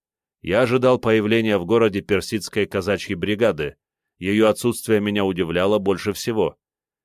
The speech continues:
Кто же знал, что именно этот отряд из столицы вывели по приказу самого шаха?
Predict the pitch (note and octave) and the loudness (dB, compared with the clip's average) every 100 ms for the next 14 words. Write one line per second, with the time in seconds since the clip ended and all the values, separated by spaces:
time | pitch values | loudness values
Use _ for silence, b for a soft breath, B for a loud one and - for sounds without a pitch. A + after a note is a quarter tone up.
0 | _ _ - C3+ A#2 A#2+ G#2 A#2 F2+ - | _ _ 0 2 4 0 0 0 0 -2
1 | G2+ G2 G2 F#2+ G2 F#2+ F#2 F#2 F2 D2+ | -2 -2 -4 -4 -4 -6 -6 -4 -4 0
2 | G#2+ A2+ - _ G2+ G2+ - G2+ G#2+ B2 | 0 0 -8 _ -8 -8 -4 -2 -2 -2
3 | - G#2 G#2+ A#2+ A#2 A2+ - F#2+ F2 F#2 | -2 -2 -2 -2 -2 -2 -2 -4 -2 -2
4 | F#2 F#2 F2+ F2 F2 F2 - G2 - C#2+ | -2 -4 -4 -4 -4 -4 -4 -4 -6 -10